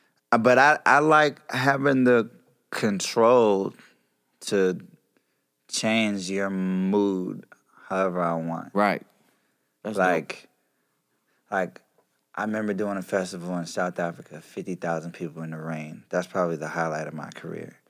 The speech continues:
Speaker 2: Hmm.
Speaker 1: And having the power to make y'all go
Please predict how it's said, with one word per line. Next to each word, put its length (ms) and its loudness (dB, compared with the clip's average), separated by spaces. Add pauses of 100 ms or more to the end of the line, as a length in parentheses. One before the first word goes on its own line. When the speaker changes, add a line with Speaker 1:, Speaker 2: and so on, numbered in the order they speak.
Speaker 2:
Hmm. 200 2 (840)
Speaker 1:
And 180 -6
having 720 2
the 300 0
power 760 2 (520)
to 100 -6
make 400 -2
y'all 240 4
go 220 -2